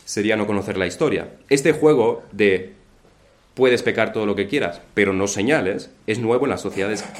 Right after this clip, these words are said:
cristianas. En las sociedades cristianas sí es nuevo. Pero no es nuevo en el mundo, porque esto mismo les pasó a los profetas, absolutamente todos. Ahora, volviendo a los pecados del profeta. Uno de nuestra generación quizás se pregunte,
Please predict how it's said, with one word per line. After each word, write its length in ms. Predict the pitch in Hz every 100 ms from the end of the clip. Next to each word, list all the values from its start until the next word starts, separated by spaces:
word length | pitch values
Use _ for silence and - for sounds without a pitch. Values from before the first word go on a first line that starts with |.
| -
cristianas. 680 | 104 87 147 120 78 - -
En 60 | 95
las 100 | 82
sociedades 300 | 92 135 165
cristianas 460 | 147 139 127 113 -
sí 320 | - 127 92
es 260 | 80 - -
nuevo. 400 | 98 87 76 76 - _ - - - -
Pero 200 | 151 160
no 80 |
es 100 | 113
nuevo 200 | 120 110 104
en 60 |
el 100 | 101
mundo, 360 | 143 156 82 -
porque 200 | 101 104
esto 120 | 101
mismo 240 | 107 120 120
les 120 | 110
pasó 260 | 92 104
a 40 | 101
los 120 | 95
profetas, 520 | - 90 135 - -
absolutamente 640 | 92 90 92 85 87 82 87
todos. 380 | 135 92 - - - - - - - _ _ _ -
Ahora, 360 | 127 151 87 -
volviendo 340 | 104 107 139 156
a 20 |
los 120 | 147
pecados 340 | 117 113 107
del 120 | 104 92
profeta. 380 | 92 85 - - _ _ - - _ _ _ _ _ _ -
Uno 320 | 147 156 120
de 140 | 135 104
nuestra 320 | 92 120 107
generación 580 | 123 120 123 120 101 123
quizás 260 | 104 95
se 100 | 101
pregunte, 440 | 98 92 92 82